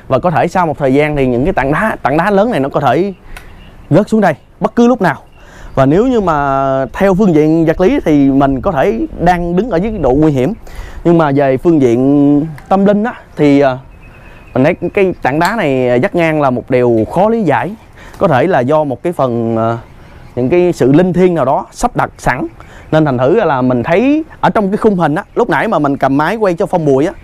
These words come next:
thì mình nhìn giống như là một cái đầu của một cái con rắn lớn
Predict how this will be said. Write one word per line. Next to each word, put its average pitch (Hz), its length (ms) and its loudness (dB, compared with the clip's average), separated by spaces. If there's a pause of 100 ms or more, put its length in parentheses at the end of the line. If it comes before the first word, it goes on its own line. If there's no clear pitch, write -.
(320)
thì 139 300 4
mình 139 220 2 (220)
nhìn 151 500 2 (540)
giống 196 280 2
như 226 140 4
là 190 80 4
một 143 160 -4
cái 220 80 -2
đầu 147 180 0
của 160 120 -4
một 180 160 0
cái 190 100 -2
con 165 160 2
rắn 202 120 -2
lớn 240 260 0